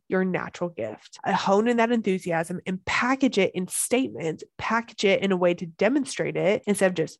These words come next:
talking off the wall. Right. Okay. I hope that this was helpful, and I hope it just got you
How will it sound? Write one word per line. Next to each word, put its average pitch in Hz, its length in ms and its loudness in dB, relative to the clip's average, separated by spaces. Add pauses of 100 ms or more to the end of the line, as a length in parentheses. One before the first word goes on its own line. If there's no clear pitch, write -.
talking 170 280 -10
off - 160 -14
the 151 80 -12
wall. - 200 -8
Right. 170 400 0 (540)
Okay. 196 340 0 (120)
I 220 80 4
hope 254 260 6
that 302 100 0
this 269 160 0
was 202 120 -4
helpful, 214 420 0
and 220 140 0
I 214 40 2
hope 226 220 2
it 311 60 0
just - 180 -2
got 196 240 0
you 170 140 -12